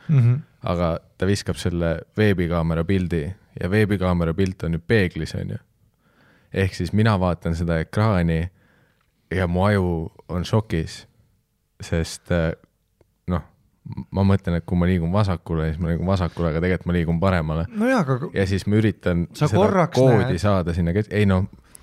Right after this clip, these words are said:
Speaker 2: ma näitasin nii, et terve ekraan on kood, ei tööta. Ja siis ma sain aru, et ta tahab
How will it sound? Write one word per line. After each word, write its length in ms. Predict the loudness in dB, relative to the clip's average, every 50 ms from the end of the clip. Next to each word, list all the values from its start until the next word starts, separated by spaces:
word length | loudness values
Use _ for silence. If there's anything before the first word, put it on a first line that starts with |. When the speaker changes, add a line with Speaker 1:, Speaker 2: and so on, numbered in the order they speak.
| -20 -20 _ _ _ _ _ _ _ _ -14
Speaker 2:
ma 200 | -8 -2 0 2
näitasin 380 | 2 2 2 0 0 0 2 4
nii, 100 | 4 4
et 100 | 2 2
terve 300 | 2 2 2 2 2 0
ekraan 300 | 0 2 2 2 2 0
on 120 | 0 -2
kood, 400 | 0 0 0 0 0 -2 -6 -16 -20 -20 _ _ _
ei 200 | -4 0 0 2
tööta. 520 | 2 2 2 2 0 -2 -4 -2 -2 -4 -6 -10 _ _ _ _ _ _ _ _ -6
Ja 120 | -6 -4
siis 240 | -2 -2 -2 -2 -2
ma 120 | -2 -2 0
sain 180 | 0 2 2
aru, 300 | 2 2 2 2 2 0 -2 -4 -6
et 100 | -6 -6
ta 140 | -2 -4 -4 -4 -6 _ _
tahab 300 | -4 -2 -2 -2 -2 -4